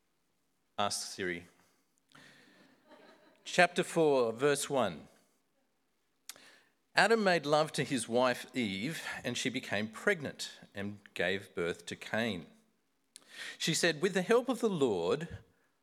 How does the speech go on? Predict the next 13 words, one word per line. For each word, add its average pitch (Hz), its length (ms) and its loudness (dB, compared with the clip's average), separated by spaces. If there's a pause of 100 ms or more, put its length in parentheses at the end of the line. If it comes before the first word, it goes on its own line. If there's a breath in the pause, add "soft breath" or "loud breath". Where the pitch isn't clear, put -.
I 139 140 0
have 135 240 -2
brought 165 260 0
forth 101 340 -2
a 123 60 -2
man." 143 480 -6 (1500 loud breath)
Later, 160 420 4
she 175 120 0
gave 139 280 2
birth 127 560 0
to 113 320 0
his 107 240 -6
brother 85 280 -2